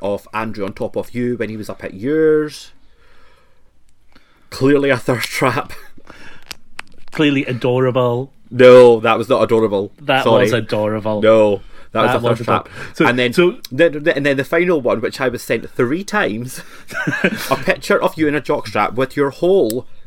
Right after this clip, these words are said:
Speaker 1: right in the middle of the photo with the question you said, "Oh, I'll maybe bottom for you again."
Speaker 2: <laughs>
Speaker 1: Thirst
Speaker 2: I'm quite,
Speaker 1: trap.
Speaker 2: I'd also like
Speaker 1: Thirst
Speaker 2: to, it's
Speaker 1: trap.
Speaker 2: so not in the middle of the picture. It's off center.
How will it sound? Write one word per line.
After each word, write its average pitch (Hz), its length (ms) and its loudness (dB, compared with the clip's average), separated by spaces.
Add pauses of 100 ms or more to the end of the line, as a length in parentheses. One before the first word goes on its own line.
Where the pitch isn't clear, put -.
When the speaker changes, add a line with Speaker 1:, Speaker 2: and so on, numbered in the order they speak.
(320)
Speaker 1:
right 214 240 2
in - 40 -6
the 233 60 4
middle 226 180 2
of 214 100 0
the 190 80 -2
photo - 220 0
with 147 140 0
the - 60 -4
question 180 280 -2
you 147 60 -4
said, 156 200 -2 (220)
"Oh, 185 280 4 (140)
I'll 170 140 4
maybe 165 220 2
bottom 120 260 -2
for 117 140 -4
you 110 200 -2
again." 117 420 -2 (120)
Speaker 2:
<laughs> - 0 -
Speaker 1:
Thirst - 680 -8
Speaker 2:
I'm 147 260 4
quite, 180 140 2
Speaker 1:
trap. 131 340 2 (200)
Speaker 2:
I'd 143 180 0
also 147 180 2
like 139 100 4
Speaker 1:
Thirst 147 120 6
Speaker 2:
to, 110 60 0
it's 110 380 -2
Speaker 1:
trap. - 180 -20
Speaker 2:
so - 340 -2
not 127 180 0
in 120 80 -4
the 113 60 -4
middle 110 180 -2
of 104 60 -6
the 104 60 -6
picture. 107 320 -8
It's 107 120 -14
off 104 140 -8
center. 101 420 -12